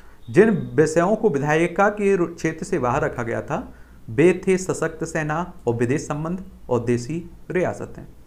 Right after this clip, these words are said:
आपने एक तरह से आप समझ सकते हैं कि दो हज़ार उन्नीस के पहले जम्मू कश्मीर में आप देखते थे कि उसका अपना एक संविधान हुआ करता था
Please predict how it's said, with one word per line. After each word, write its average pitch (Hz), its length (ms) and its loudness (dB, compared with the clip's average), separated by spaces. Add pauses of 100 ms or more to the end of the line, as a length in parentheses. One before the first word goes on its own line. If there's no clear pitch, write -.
(540)
आपने 185 320 6
एक 202 140 0
तरह 202 120 4
से 208 140 0
आप 170 180 6
समझ 156 220 -2
सकते 131 280 -6
हैं 110 160 -10 (560)
कि 131 100 0
दो 151 200 4
हज़ार 151 380 6
उन्नीस 139 360 -2
के 139 100 -2
पहले 107 300 -4 (600)
जम्मू 135 260 4
कश्मीर 165 380 0
में 151 80 -2
आप 139 120 2
देखते 113 340 -4
थे 107 160 -8 (760)
कि 139 320 2
उसका 147 260 2
अपना 156 240 0
एक 147 160 -2
संविधान 127 420 -2
हुआ 113 180 -2
करता - 300 -10
था 107 200 -12